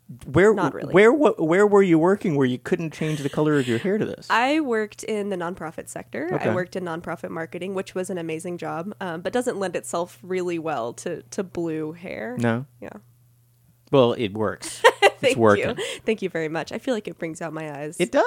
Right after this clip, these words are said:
Speaker 2: And my hatred-filled Midwestern <laughs> pores.
Speaker 1: So have you, you grew up in Missouri?
Speaker 2: Yes.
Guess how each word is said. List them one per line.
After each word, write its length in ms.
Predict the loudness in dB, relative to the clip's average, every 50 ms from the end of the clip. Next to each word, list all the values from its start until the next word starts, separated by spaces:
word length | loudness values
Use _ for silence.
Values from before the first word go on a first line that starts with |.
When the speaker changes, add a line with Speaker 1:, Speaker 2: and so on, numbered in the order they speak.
| 4 4
Speaker 2:
And 120 | 4 4
my 140 | 4 4 2
hatred-filled 640 | 2 2 0 0 0 -2 -2 0 0 -2 -2 -2 -4 -6
Midwestern 520 | -4 -4 -2 0 0 -2 -2 -2 -4 -4 -4
<laughs> 20 |
pores. 840 | -6 -8 -8 -6 -4 -4 -4 -4 -6 -12 -14 _ -12 -12 -12 -12 -14 -4
Speaker 1:
So 160 | 2 4 4
have 100 | 4 4
you, 220 | 4 4 4 4 2
you 180 | 0 -2 -4
grew 240 | -2 0 2 4 4
up 100 | 4 2
in 240 | 0 -4 -4 -4 -4
Missouri? 360 | -4 0 0 0 0 0 -4 -8
Speaker 2:
Yes. 560 | -4 0 0 0 0 -2 -4 -8 -10 -10 -8